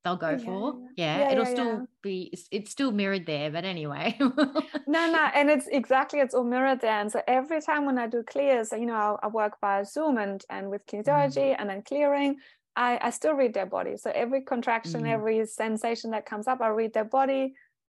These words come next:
Speaker 2: Um,
Speaker 1: Yeah.
Speaker 2: we're supported through and the messages come through no matter what. I even know how their feet will look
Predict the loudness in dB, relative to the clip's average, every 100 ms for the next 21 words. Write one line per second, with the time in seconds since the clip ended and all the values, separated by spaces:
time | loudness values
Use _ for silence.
0 | -2 0 0 0 -2 -4 -4 -2 -2 -2
1 | 2 2 2 -2 -4 -4 -4 -4 -8 -10
2 | -12 -10 -10 -8 -8 -4 -2 -2 -2 -4
3 | -2 -2 -2 -4 -4 -4 -4 -4 -4 -8
4 | -4 -4 -4 -8